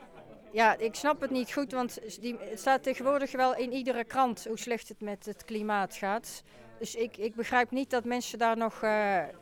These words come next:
doof en blind voor zijn, eerlijk gezegd.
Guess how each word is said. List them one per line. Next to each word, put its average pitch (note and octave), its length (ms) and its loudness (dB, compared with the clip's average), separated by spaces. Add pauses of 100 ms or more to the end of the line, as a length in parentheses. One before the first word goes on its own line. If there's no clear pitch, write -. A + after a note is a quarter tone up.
(500)
doof A#3 300 2
en A3 160 0
blind A3+ 300 0
voor F#3 180 -8
zijn, F#3 260 -2
eerlijk E3+ 340 -4
gezegd. - 540 -6